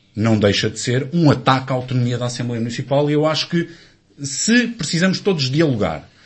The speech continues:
se ao U P F, eh, se ao U P F corresponde a responsabilidade acrescida de dialogar porque lidera a Câmara Municipal, o U P F, com a sua reação e o seu ataque à autonomia da Assembleia Municipal, dá um passo em falso nesse desidrato.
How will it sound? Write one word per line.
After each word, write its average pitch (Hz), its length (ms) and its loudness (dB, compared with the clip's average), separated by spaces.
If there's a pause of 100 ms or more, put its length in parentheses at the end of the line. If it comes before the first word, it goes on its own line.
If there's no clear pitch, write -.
(220)
se 220 420 2
ao 175 160 4
U 170 120 -2
P 147 120 0
F, 170 400 2 (360)
eh, 127 560 6
se 160 260 -2
ao 165 160 6
U 147 60 -2
P 131 100 -4
F 147 280 0
corresponde 147 580 0
a - 20 2
responsabilidade 139 640 2
acrescida 131 360 0
de 113 80 -2
dialogar 120 340 2
porque 143 260 -4
lidera 127 440 2
a - 20 2
Câmara 101 280 -2
Municipal, 82 600 -8 (880)
o 127 120 0
U 104 80 0
P 107 100 0
F, 95 300 0
com 101 160 -4
a - 20 -4
sua 139 260 0
reação 92 440 -2
e - 20 -8
o 82 40 -10
seu 104 220 -2
ataque 143 380 -2
à - 20 -2
autonomia 90 320 -4
da 82 100 -8
Assembleia 85 280 -8
Municipal, 104 420 -6
dá 123 80 0
um 135 140 4
passo 135 280 -2
em 135 40 0
falso 135 320 -4
nesse 131 160 -6
desidrato. 127 520 -6